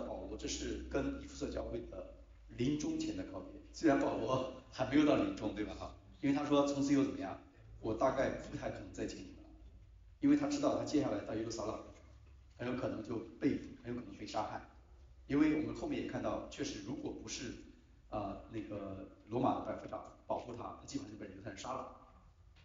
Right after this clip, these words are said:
犹太人在，在圣殿关-，抓住他的时候，是把那个，那个殿门关上。你记得这个细节吗？你知道他为什么关门吗？就内院的那个门关上，因为他要杀人，杀人的血不能流进，流进内院。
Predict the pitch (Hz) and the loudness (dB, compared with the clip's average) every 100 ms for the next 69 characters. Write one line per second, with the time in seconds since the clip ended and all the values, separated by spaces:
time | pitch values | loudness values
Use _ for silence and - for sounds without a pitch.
0 | - 123 139 156 123 - - - - 147 | -8 -2 2 4 2 0 -6 -12 -2 2
1 | 135 - - 151 - - - 175 151 147 | 4 2 0 -2 -2 -4 -2 -2 0 0
2 | - 175 175 175 165 - 131 127 113 - | 0 -2 -2 -2 -4 -2 -4 -4 -6 -2
3 | 135 - 120 113 - - - - - - | -2 -2 0 0 0 -4 -14 -20 -20 0
4 | 139 127 120 110 101 107 139 139 - - | 2 2 0 0 -2 -2 0 0 -6 -14
5 | - - - - - - 107 147 120 - | -20 -20 -20 -20 -20 -12 -4 -2 0 -2
6 | - - - - - - - - 147 143 | -4 -6 -8 -10 -14 -16 -18 0 0 0
7 | - 107 - 107 - - - - _ - | -6 -8 -6 -8 -10 -16 -20 -20 _ -20
8 | - - - _ _ - 127 302 - - | -20 -20 -20 _ _ -2 0 2 2 0
9 | 143 120 107 98 - 117 107 107 - - | -4 -6 -8 -10 -6 -6 -6 -10 -14 -10
10 | 131 135 127 120 - 107 85 - - - | -4 -2 -2 -8 -8 -8 -10 -14 -20 -20
11 | - - 147 131 123 - - - 117 101 | -20 -10 -6 -4 -2 -2 -6 -8 -8 -8
12 | 92 - - 98 95 98 95 92 | -8 -10 -12 -12 -10 -8 -8 -10